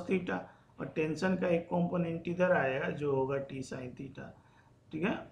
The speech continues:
यार equilibrium में है, किसी का भी तुम, मतलब हमें, अ, जीए निकालना है,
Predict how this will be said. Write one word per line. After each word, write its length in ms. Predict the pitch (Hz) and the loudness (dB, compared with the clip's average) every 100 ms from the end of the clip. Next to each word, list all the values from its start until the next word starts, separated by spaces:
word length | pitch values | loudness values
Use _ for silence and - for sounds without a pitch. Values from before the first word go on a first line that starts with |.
| - | 0
यार 240 | 151 180 | 4 6
equilibrium 680 | 180 175 180 175 185 226 226 | 6 4 4 6 6 4 2
में 180 | 196 170 | 2 0
है, 180 | 180 180 | -2 -2
किसी 320 | 160 - 180 | -4 -2 -2
का 120 | 180 175 | 2 4
भी 200 | 165 190 - - - - - | 4 4 2 -10 -20 -20 -12
तुम, 340 | 151 151 156 156 | -4 -2 -2 -4
मतलब 280 | 156 156 156 | -2 2 2
हमें, 320 | 151 156 156 | 2 -2 -6
अ, 800 | 156 160 160 151 143 139 160 139 | -8 -10 -10 -8 -8 -8 -8 -10
जीए 480 | 131 147 151 151 160 | -10 -8 -6 -2 -2
निकालना 540 | 160 156 151 151 156 | -2 -4 -4 -2 -2
है, 140 | 147 | -4